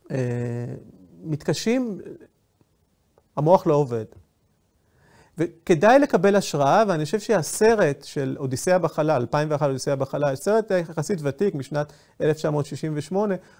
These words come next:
הוא... אה, נותן את ההשראה הזאת. הוא נותן איזו תחושה של התפעמות רוח שמאפשרת לדמות. עכשיו תראו,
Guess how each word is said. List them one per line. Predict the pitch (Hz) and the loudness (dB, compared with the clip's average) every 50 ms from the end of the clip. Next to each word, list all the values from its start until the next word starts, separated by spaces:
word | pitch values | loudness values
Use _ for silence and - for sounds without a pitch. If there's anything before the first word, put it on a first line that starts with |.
| _ _ _ | _ _ _
הוא... | - 220 180 196 202 190 185 185 | 0 2 4 4 4 4 2 2
אה, | - 165 160 160 156 151 156 165 - - _ _ _ _ _ _ _ - _ _ _ _ | 2 2 4 4 4 2 0 -2 -8 -14 _ _ _ _ _ _ _ -20 _ _ _ _
נותן | 160 160 160 160 226 226 247 | -2 -2 0 2 2 2 2
את | 247 247 240 | 2 2 2
ההשראה | 202 180 - - 160 151 151 160 165 | 0 0 0 0 0 2 2 2 2
הזאת. | 160 135 135 123 113 - _ _ _ _ _ | 0 -2 -6 -10 -12 -14 _ _ _ _ _
הוא | - 139 | -8 -6
נותן | 143 147 147 151 185 196 208 | -6 -6 -4 -4 -2 -2 0
איזו | 208 202 180 175 170 165 - | -2 -2 -2 -2 -4 -6 -8
תחושה | - - 151 - - - 180 185 175 | -10 -10 -10 -8 -4 -2 -2 -2 -2
של | 165 - 165 143 | -2 -4 -6 -6
התפעמות | 143 - - 147 139 131 139 147 160 151 156 | -6 -6 -6 -6 -6 -4 -4 -4 -6 -6 -6
רוח | 156 143 165 180 185 175 175 - _ _ _ _ _ _ _ _ _ _ _ _ _ | -6 -4 -2 0 0 -2 -4 -8 _ _ _ _ _ _ _ _ _ _ _ _ _
שמאפשרת | _ - - 156 160 156 147 - - 214 208 208 214 208 208 | _ -8 -6 -2 -2 -2 -4 0 0 2 2 2 0 0 0
לדמות. | 190 165 147 151 151 160 156 139 123 | -2 0 0 0 2 2 0 0 -2
עכשיו | 135 - 165 156 147 | -2 -2 -4 -2 0
תראו, | - 208 214 202 165 160 - | 2 4 4 4 4 4 0